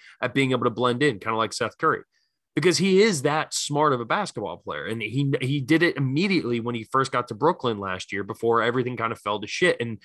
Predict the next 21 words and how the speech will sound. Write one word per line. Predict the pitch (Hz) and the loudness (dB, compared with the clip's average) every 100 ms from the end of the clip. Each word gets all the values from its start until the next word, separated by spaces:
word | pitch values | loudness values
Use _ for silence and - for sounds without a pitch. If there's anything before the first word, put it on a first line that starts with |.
| - - | -18 -8
he | 156 135 | -2 0
had | 120 117 | 0 -2
to | 120 | -4
kinda | 120 110 | -4 -4
take | - 113 110 | -4 -4 -2
over | 101 104 | -2 -4
being | 95 98 101 | -4 -4 -4
James | 92 92 95 | -6 -8 -2
Harden | 180 160 | -2 -2
again. | 95 - _ _ _ _ _ _ _ _ _ _ - | -6 -12 _ _ _ _ _ _ _ _ _ _ -2
But | 170 | 0
there's | 165 180 | 4 2
never | 156 165 196 208 226 | 2 2 2 4 4
been | 208 202 | 4 2
a | |
team | - 185 170 | -2 -2 0
in | 139 | 0
N | 139 | 0
B | 139 131 | 0 0
A | 120 | -2
history | 139 - 87 | -4 -6 -14